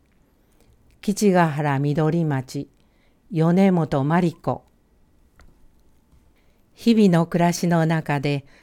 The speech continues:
困ったことがありましたら、担当地区の委員へお気軽にご相談ください。問い合わせは、福祉事務所、電話、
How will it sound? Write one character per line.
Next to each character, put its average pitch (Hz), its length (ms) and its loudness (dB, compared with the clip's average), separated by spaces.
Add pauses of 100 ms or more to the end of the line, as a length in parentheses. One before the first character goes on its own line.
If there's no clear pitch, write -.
(180)
困 185 260 2
っ 220 80 -2
た 170 160 0
こ 160 140 -2
と 165 100 -2
が 151 160 0
あ 151 60 -2
り 170 160 -2
ま 175 140 -2
し - 140 -12
た 151 180 -2
ら、 139 220 -4 (500)
担 185 260 2
当 180 240 2
地 - 180 -8
区 160 140 -4
の 151 200 0
委 156 60 -2
員 160 280 0
へ 135 260 -4
お 143 100 -8
気 170 160 -2
軽 180 240 0
に 170 120 -2
ご 143 140 -4
相 165 260 -4
談 160 220 -4
く 156 120 -8
だ 151 140 -4
さ 151 200 -6
い。 131 120 -12 (1120)
問 180 220 0
い 175 60 2
合 170 100 0
わ 175 140 0
せ 165 220 -4
は、 160 240 -6 (460)
福 175 260 -2
祉 196 180 -2
事 170 120 -2
務 180 200 0
所、 135 280 -6 (760)
電 160 380 -2
話、 151 240 -4